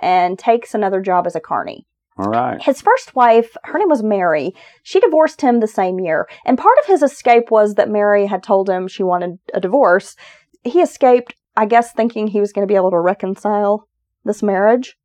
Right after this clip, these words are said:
Speaker 1: but didn't quite work out. He goes to Florida, and shortly after escaping, manages to marry a second wife. Now, the marriage only lasted about two weeks. He then gets involved with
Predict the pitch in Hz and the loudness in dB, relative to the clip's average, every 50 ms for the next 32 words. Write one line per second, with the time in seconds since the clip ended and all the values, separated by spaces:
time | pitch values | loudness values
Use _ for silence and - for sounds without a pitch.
0 | _ _ _ _ _ 214 _ _ 202 190 190 190 214 - 294 349 370 - - 302 | _ _ _ _ _ _ _ _ 0 0 0 0 0 -2 -2 -2 -2 0 0 0
1 | 294 - - 277 294 285 202 180 170 175 - - _ _ _ _ _ _ 226 247 | 0 2 0 0 0 2 2 4 4 2 2 -2 _ _ _ _ _ _ -4 -4
2 | 285 233 262 269 311 - 392 - 294 269 247 240 240 226 226 220 220 - - - | 0 2 2 2 2 2 0 2 4 4 6 6 6 6 6 4 2 0 -10 -20
3 | - _ _ _ _ - 240 240 233 226 - - 381 453 415 440 415 - 294 294 | -20 _ _ _ _ 2 2 2 2 0 0 -2 -2 0 0 0 0 2 0 0
4 | 285 - 285 269 262 - - 294 330 330 - 247 233 226 226 226 - 240 233 254 | 0 0 0 0 0 0 0 0 0 2 0 0 0 0 -2 -4 -4 -2 -2 0
5 | 277 330 320 - 311 302 302 - _ - - 240 247 247 247 - - - 208 208 | 0 0 -2 -2 -2 -4 -4 -6 _ -6 -4 -2 -2 -2 -4 -6 -8 -6 -2 0
6 | 202 202 202 208 240 262 - - - - 269 - - 415 - - 370 - 220 - | 2 2 2 2 0 -2 -4 -4 -6 -6 -6 -4 -6 -6 -4 -4 -6 -4 -2 0
7 | - 95 - - - - _ _ _ _ 233 233 226 240 240 311 440 508 415 370 | 0 0 0 -4 -8 -16 _ _ _ _ 0 0 2 4 4 4 4 4 4 4
8 | 330 330 311 285 254 254 254 247 - - 254 233 226 - - 208 170 - - _ | 4 4 4 4 4 2 2 0 0 0 2 2 2 0 0 -2 -2 -2 -4 _
9 | _ - - 262 240 220 185 135 87 - _ - - - - - _ _ _ _ | _ -8 -6 -4 -4 -2 -4 -6 -6 -8 _ -20 -20 -20 -20 -20 _ _ _ _
10 | _ _ _ _ _ _ _ _ _ _ - 285 277 233 254 370 571 539 480 415 | _ _ _ _ _ _ _ _ _ _ -2 0 0 2 2 0 2 2 0 0
11 | 403 - 302 269 208 208 190 180 180 190 202 208 226 - - 220 214 214 214 208 | 0 2 0 0 2 4 4 4 6 4 4 2 0 -6 -2 0 2 2 2 0
12 | - _ | -2 _